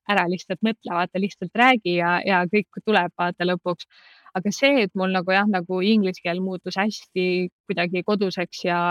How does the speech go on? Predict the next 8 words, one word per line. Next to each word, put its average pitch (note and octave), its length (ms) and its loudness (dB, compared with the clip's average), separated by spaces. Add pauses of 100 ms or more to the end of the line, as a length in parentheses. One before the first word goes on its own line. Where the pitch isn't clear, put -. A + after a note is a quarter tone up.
(120)
ja F#3 180 -2
mugavaks, F#3 460 -2
see F#3+ 160 0 (160)
juhtus G3 340 -2
muidugi F3+ 320 -4
päris F3 320 -4
kiiresti E3+ 580 -4
nii-öelda. E3+ 440 -4